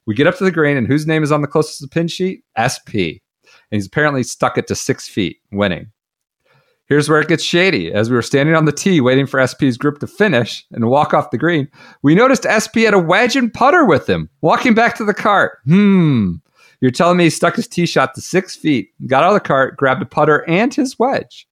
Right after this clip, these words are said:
When you just flag the tee shot, who does that? The answer is nobody. I'm convinced S P and his group colluded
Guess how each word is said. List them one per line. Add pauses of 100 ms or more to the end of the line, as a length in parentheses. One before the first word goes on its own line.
(440)
When
you
just
flag
the
tee
shot,
who
does
that?
The
answer
is
nobody.
I'm
convinced
S
P
and
his
group
colluded